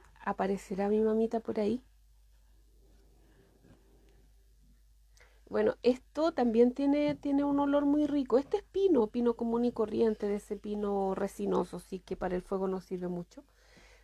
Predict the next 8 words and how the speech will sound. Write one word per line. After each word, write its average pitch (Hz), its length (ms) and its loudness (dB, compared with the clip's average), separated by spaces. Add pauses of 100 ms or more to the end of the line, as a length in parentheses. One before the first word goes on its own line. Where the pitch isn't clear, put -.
(180)
Pero, 202 500 4
mm, 190 600 -4
las 220 120 2
construcciones, 190 760 -2 (380)
todas 202 320 4
su-, 180 300 -4
su-, - 340 -10
sus, 175 380 -10